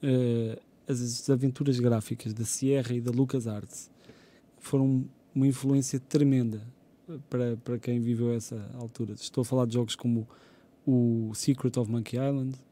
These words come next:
que, pá, que é dos melhores argumentos de sempre, é mesmo giro.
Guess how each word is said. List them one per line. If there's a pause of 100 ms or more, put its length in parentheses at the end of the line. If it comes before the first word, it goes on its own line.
(220)
que,
pá,
que
é
dos
melhores
argumentos
de
sempre,
é
mesmo
giro.